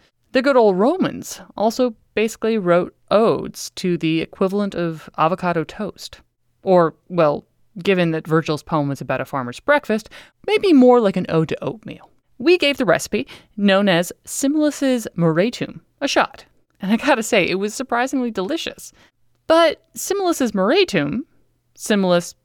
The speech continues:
being the farmer and the Moretum essentially being a cheesy garlic paste on bread, was only the first of the two dishes we made. Now, if you listen to the episode,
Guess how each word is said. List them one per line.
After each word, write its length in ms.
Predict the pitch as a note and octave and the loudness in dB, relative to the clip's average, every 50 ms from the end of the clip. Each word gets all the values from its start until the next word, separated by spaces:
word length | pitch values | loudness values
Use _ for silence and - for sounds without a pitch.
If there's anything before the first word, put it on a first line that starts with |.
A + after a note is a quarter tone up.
| _ | _
being 340 | - F3 E3 D3+ C#3+ C#3+ C3 | -2 0 0 2 0 -2 -2
the 120 | - C#3 | -4 -6
farmer 580 | C#3+ - - - E3+ G3 D3+ C#3+ C#3+ E3+ A3+ B3+ - | -6 -4 0 2 4 4 4 2 0 -2 -4 -6 -4
and 340 | - D3+ D3 C#3+ C#3+ C#3+ - | -2 0 2 2 0 -2 -4
the 160 | - C3+ C3 | -4 -4 -4
Moretum 640 | C#3 C3+ C3+ C3+ C3 D#3 E3 F3 E3+ - D#3+ D3+ C#3+ | -2 -2 -2 -2 0 2 0 0 0 -2 -4 -4 -4
essentially 540 | C#3+ - - D#3+ D3+ - - D3+ C#3+ C#3 | -4 -4 -4 -4 -4 -4 -4 -4 -4 -4
being 320 | B2+ C3+ C#3+ C#3 C3 B2+ B2+ | -4 -4 -4 -4 -2 -4 -4
a 140 | A#2+ A#2+ A#2+ | -6 -8 -10
cheesy 520 | - - - E3 D#3 C#3 C#3 C3+ C3 _ _ _ - | -10 -10 -8 -8 -6 -6 -6 -8 -8 _ _ _ -2
garlic 400 | D3 C#3 C3+ A2+ - _ - _ | 0 0 0 -2 -6 _ -16 _
paste 500 | - - - D#4 A3+ D3+ E3 - - - - | -16 -6 -2 0 0 0 -2 -8 -12 -14 -4
on 240 | - D3+ C#3 C3 C3 | -4 -2 -2 -2 0
bread, 360 | E3 F3+ D#3+ C#3 D3 - - - - - - - - _ _ _ _ - | 0 2 2 2 0 -4 -8 -12 -20 -20 -20 -20 -20 _ _ _ _ -2
was 340 | B3 D#4 D#4+ D#4 C4 - - - _ _ - | 0 2 2 2 0 -4 -12 -16 _ _ 0
only 240 | A#3 B3+ C4 C4+ C4+ | 2 4 4 4 2
the 100 | B3 C#4+ | 0 -2
first 360 | - - - A3 G3+ - - | -2 2 2 2 2 2 -4
of 100 | G#3 G#3 | -6 -6
the 80 | - A#3 | -6 -14
two 300 | _ - - B4 A4+ A#3+ | _ -8 -4 -2 0 0
dishes 340 | E3+ - - - - - | 0 -2 -6 -10 -12 -10
we 80 | - C#3+ | -10 -10
made. 300 | - - - - - - _ _ _ _ _ _ _ _ _ _ _ _ _ _ _ - | -8 -10 -10 -12 -14 -20 _ _ _ _ _ _ _ _ _ _ _ _ _ _ _ -6
Now, 160 | D#3 D3+ D3 D#3 | -2 0 0 0
if 140 | C#3+ - | -2 -2
you 100 | E3 D#3 | -2 -2
listen 260 | D#3 F3 G3+ - F#3+ F3+ | 0 0 -2 -2 -4 -6
to 80 | F#3+ F#3 | -6 -2
the 120 | G#3+ G3+ | 0 0
episode, 400 | E3 D3+ - - E3 D#3+ - - | 0 0 -2 -2 -2 -2 -4 -4